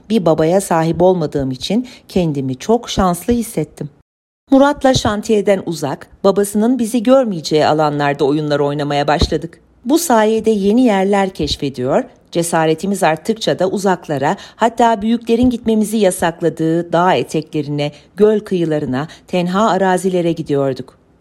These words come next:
Bu bizim ilk suç ortaklığımız oldu. Dikkat çekmemek için de eve mutlaka zamanında dönüyorduk.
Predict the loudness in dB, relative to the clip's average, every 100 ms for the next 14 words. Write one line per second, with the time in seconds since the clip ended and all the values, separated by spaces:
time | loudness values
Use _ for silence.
0 | _ _ _ _ -2 0 0 2 2 2
1 | -2 -2 -4 -6 -4 0 0 2 -2 -2
2 | -4 -2 0 0 0 -6 -18 _ _ _
3 | _ _ -4 -4 0 -2 0 -4 0 0
4 | 0 -2 -4 -4 -2 -2 -4 -8 0 2
5 | 2 0 -2 -2 0 0 2 0 0 0
6 | -2 -2 -2 -2 -2 -2 -4 -6 -12 -20